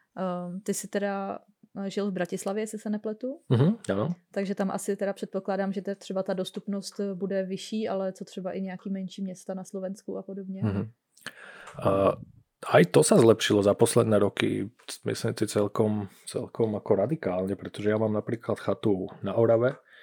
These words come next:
Speaker 2: eh, v jednej dedine a tam s-, je vlastne, tam sú jedny väčšie potraviny. A ešte pred pár rokmi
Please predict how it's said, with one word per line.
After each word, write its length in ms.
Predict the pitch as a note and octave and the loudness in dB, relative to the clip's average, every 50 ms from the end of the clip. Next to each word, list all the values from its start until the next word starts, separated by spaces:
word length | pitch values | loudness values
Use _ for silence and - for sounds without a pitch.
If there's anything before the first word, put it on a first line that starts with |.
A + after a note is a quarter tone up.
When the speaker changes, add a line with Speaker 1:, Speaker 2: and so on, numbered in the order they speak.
| - - - - - - - - - | -20 -20 -20 -20 -20 -20 -20 -12 -6
Speaker 2:
eh, 200 | - G2 G2 G2 G2 | -4 -2 -2 0 2
v 40 | G#2 G#2 | 2 2
jednej 140 | A2 G#2+ F#2+ | 2 2 2
dedine 400 | - G2 F#2+ G#2+ A2 A2 A2+ A2+ | 0 0 0 2 2 2 4 2
a 80 | G2+ | 2
tam 320 | F#2+ - G2+ G2+ G2 F#2+ F#2+ F#2+ | 2 0 -2 -2 -2 -6 -8 -8
s-, 320 | - - - - - - - A2+ | -8 -8 -6 -6 -8 -6 -4 -4
je 60 | G#2+ F#2+ | -2 -2
vlastne, 400 | F#2+ F#2 F2 - - - F#2 F2+ | -2 -2 -4 -4 -4 -4 -4 -4
tam 60 | F#2+ - | -4 -4
sú 160 | - - G2+ | -2 0 2
jedny 240 | F#2+ F#2+ G2+ G2+ G2+ G2 | 2 2 2 0 0 0
väčšie 220 | G2+ - - G#2 - | 2 4 4 2 2
potraviny. 560 | - - - - G#2 G2 G2+ G#2+ A2 A#2+ C#3 - _ - - - - - - - - - - _ _ - | 0 -4 -2 0 2 2 2 2 0 -2 -4 -6 _ -20 -20 -20 -20 -20 -20 -20 -20 -20 -20 _ _ -4
A 280 | - F#2+ F#2 F#2+ F#2+ F#2 | -2 0 0 0 -2 -2
ešte 220 | - - - - - | -2 -2 -2 -2 -2
pred 200 | - - G#2 - - - | -2 0 -2 0 2 4
pár 200 | G#2 G#2 A2 A2 | 8 8 10 10
rokmi 680 | A2 G#2+ - - - G#2+ G#2+ G#2+ G#2+ A2 A2 A2 A2 | 8 8 4 4 4 4 6 6 6 4 4 2 2